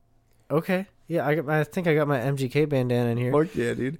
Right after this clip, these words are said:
Speaker 1: Yeah, like,
Speaker 2: Speaking of M G K,
Speaker 1: E S T nineteen double X.
Speaker 2: I have been listening to a fuck ton of M G K.
Speaker 1: Yeah,
Speaker 2: Like, I've
Speaker 1: you
Speaker 2: been
Speaker 1: played a
Speaker 2: loving,
Speaker 1: couple M G K songs.
Speaker 2: I've been
Speaker 1: They're
Speaker 2: loving
Speaker 1: legit.
Speaker 2: his new shit. Like, he's just, uh,
Speaker 1: Y-, yeah.
Speaker 2: Toxic Revolver.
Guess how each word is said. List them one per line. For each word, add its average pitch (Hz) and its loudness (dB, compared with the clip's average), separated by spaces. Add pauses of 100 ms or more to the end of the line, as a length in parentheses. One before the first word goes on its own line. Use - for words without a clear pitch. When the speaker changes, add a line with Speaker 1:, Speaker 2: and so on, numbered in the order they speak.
Speaker 1:
Yeah, 120 2
like, 110 -2
Speaker 2:
Speaking 214 4
of 185 6
M 190 8
G 170 -2
K, 156 4
Speaker 1:
E 135 8
S 127 2
T 139 0
nineteen 131 0
double 127 0
X. - -4
Speaker 2:
I 127 2
have 143 2
been 147 4
listening 147 2
to 139 2
a 107 2
fuck - -4
ton 110 -4
of 90 -4
M 104 -2
G 101 -2
K. 107 -2
Speaker 1:
Yeah, 247 4
Speaker 2:
Like, 196 4
I've 156 4
Speaker 1:
you 175 4
Speaker 2:
been - 4
Speaker 1:
played 202 8
a - 8
Speaker 2:
loving, 151 6
Speaker 1:
couple 170 6
M 175 6
G 160 4
K 165 2
songs. 190 2
Speaker 2:
I've 156 8
been - 6
Speaker 1:
They're 214 8
Speaker 2:
loving 170 6
Speaker 1:
legit. 147 4 (180)
Speaker 2:
his 208 4
new 107 2
shit. 85 -2
Like, 87 -2
he's 107 -6
just, 104 -6 (760)
uh, 98 4
Speaker 1:
Y-, 131 -6
yeah. 165 2
Speaker 2:
Toxic 139 2
Revolver. 120 0